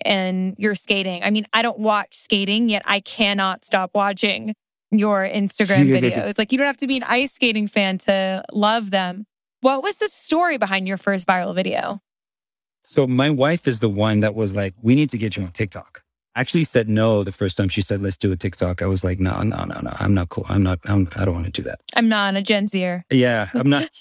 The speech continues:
Speaker 2: <laughs> I'm not there. Um, but she, she convinced me. And at that point, TikTok, we'd been around for maybe six, seven videos. And that one was the easiest, simplest one. We were, we were in Calgary and we were driving around after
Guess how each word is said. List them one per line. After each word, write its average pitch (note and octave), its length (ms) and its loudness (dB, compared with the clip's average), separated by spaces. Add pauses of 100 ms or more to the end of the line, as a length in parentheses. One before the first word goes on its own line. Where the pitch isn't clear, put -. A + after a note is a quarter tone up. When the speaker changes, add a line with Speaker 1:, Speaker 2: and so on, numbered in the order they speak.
(120)
Speaker 2:
<laughs> D3 220 -4
I'm B2 200 2
not B2+ 160 2
there. G#2+ 180 0 (580)
Um, A#2+ 440 2
but C3 120 2
she, E3+ 220 -4
she - 460 -4
convinced C#3+ 560 0
me. G#2 380 2
And A2 520 2 (460)
at A2+ 160 0
that E3+ 180 2
point, C#3 320 0
TikTok, C3 380 0
we'd A2 140 -2
been A#2+ 160 4
around A2 340 0
for F#2+ 580 0
maybe G2+ 520 2
six, - 680 -6 (200)
seven G#2+ 340 0
videos. A#2 520 2 (440)
And A2+ 160 -2
that D3 160 0
one C3 300 4
was A#2+ 340 -2
the A#2+ 140 -6 (100)
easiest, C#3 680 -2
simplest C3 540 -4
one. C3 320 4
We A2+ 140 4
were, A#2 360 2
we A2+ 160 0
were A2+ 80 2
in A2 140 0
Calgary B2 560 2
and G#2 200 2
we G#2 120 2
were G#2 100 0
driving A2+ 340 2
around A2+ 400 0
after G2+ 440 -2